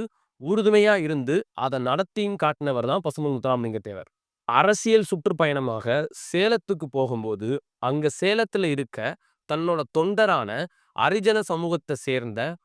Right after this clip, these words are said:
மாரி அப்படிங்கிற ஒரு வீட்டுல தான் உணவு சாப்பிடும் பழக்கத்தை வச்சிருந்தாரு பசும்பொன் முத்துராமலிங்க தேவர். பசும்பொன் கிராமத்துல தன்னோட வீட்டுல மாலை நேரத்துல அரிஜன மக்களுக்கு கல்வி பயிலும் வசதியை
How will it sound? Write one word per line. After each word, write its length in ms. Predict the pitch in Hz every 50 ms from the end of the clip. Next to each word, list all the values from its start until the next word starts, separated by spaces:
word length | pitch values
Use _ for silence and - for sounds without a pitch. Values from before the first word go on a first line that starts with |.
| _ _ _ -
மாரி 500 | 120 123 135 151 170 190 208 202 202 208 202 185
அப்படிங்கிற 420 | 151 127 151 151 156 160 147 143 139
ஒரு 120 | 131 123
வீட்டுல 340 | 113 123 139 143 - 143 131 120
தான் 220 | 107 107 127 165 185 - _ _ _ _ _ 127
உணவு 300 | 147 180 220 240 233 233
சாப்பிடும் 480 | 170 - 190 185 175 - 175 185 185 156
பழக்கத்தை 480 | 160 156 175 185 - 190 151 151 175 156
வச்சிருந்தாரு 520 | 139 127 - 147 151 147 135 131 131 170
பசும்பொன் 300 | 175 160 147 - 160 151
முத்துராமலிங்க 440 | 143 123 135 135 131 127 120 117 110
தேவர். 260 | - 110 104 98 98 _ _ _ _ _ _ -
பசும்பொன் 560 | 143 156 160 - - 240 240 226 233 226 202 165
கிராமத்துல 560 | 147 147 135 156 185 190 175 151 - 135 113 113 147 185 - _ _ _ -
தன்னோட 360 | 151 147 160 175 185 175 156 147
வீட்டுல 440 | 139 143 170 196 220 196 - 156 127 107 107 143 180 - _ _ -
மாலை 460 | 120 117 123 143 180 208 226 226 226 220
நேரத்துல 540 | 180 160 156 160 165 160 139 - - 110 104 113 143 - - _ - -
அரிஜன 420 | 123 151 175 226 226 214 233 220 214
மக்களுக்கு 680 | 196 170 147 135 _ - 160 143 131 110 _ - 120 127 156 190 190 -
கல்வி 440 | - 170 180 214 240 233 220 254 233
பயிலும் 440 | 180 220 202 190 196 190 202 202 190
வசதியை 460 | 151 151 - - 185 170 185 180